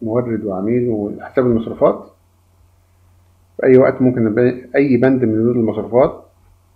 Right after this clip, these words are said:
طبعا ما عملناش مصروفات، متهيألي مش هيظهر معايا أي معاملات. من إدخال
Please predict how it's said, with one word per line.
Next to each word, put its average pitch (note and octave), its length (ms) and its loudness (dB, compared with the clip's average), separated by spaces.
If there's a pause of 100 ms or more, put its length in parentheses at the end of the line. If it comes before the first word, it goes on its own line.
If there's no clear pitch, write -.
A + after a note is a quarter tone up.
(1160)
طبعا A2 160 -4
ما G2+ 120 -4
عملناش A2 760 -6
مصروفات، F#2 760 -10
متهيألي - 320 -18 (2000)
مش - 100 -12
هيظهر G2+ 220 -8
معايا F2+ 280 -10
أي G2 120 -12
معاملات. E2 300 -18 (1200)
من A2+ 200 -8
إدخال A#2+ 520 -6